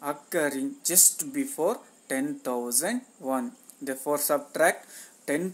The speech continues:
thousand minus one is equal to how much? Ten thousand minus one is equal to nine thousand nine hundred ninety-nine. Nine thousand nine hundred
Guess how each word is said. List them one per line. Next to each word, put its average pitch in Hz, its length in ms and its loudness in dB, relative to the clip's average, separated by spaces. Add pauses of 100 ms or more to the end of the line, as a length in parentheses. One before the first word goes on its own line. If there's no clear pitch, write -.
thousand 135 600 2 (440)
minus 135 600 4
one 135 480 0
is 135 240 2
equal 143 280 -2
to 139 100 -4
how 139 120 2
much? 139 280 -2 (100)
Ten 147 240 -2
thousand 143 600 2 (280)
minus 135 340 2
one 143 220 2
is 139 180 6
equal 143 300 -4
to 180 300 -2 (260)
nine 143 400 -4 (100)
thousand 127 600 0 (260)
nine 143 420 -2
hundred 131 580 -4 (220)
ninety-nine. 120 760 -6 (440)
Nine 143 340 -2
thousand 131 600 0 (240)
nine 147 460 -2
hundred 135 500 -2